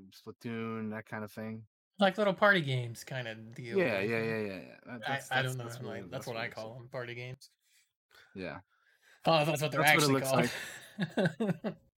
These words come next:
Speaker 1: That's kinda what it looks like to me. Um, you know, fine, but I don't know if I, I'm gonna be playing this
Speaker 2: I'm,
Speaker 1: particular one.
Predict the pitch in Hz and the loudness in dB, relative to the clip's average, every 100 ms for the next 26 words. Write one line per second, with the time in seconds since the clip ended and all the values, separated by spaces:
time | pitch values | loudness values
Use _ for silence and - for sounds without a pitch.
0 | _ _ _ _ _ - - 165 - 175 | _ _ _ _ _ -20 -4 -2 -2 0
1 | 135 120 113 110 - 107 98 104 107 107 | 2 4 4 0 -2 -6 -6 -6 -4 -6
2 | 104 107 107 104 104 104 104 _ _ - | -6 -6 -4 -4 -6 -8 -14 _ _ -6
3 | 147 151 - 156 131 131 120 117 113 120 | -6 -4 2 4 4 2 0 -2 0 2
4 | 120 113 - 104 107 87 110 110 104 104 | 0 -2 -4 -6 -6 -10 -8 -8 -8 -12
5 | - 104 101 101 170 175 170 90 92 95 | -8 -6 -6 -2 0 0 -2 -6 -10 -10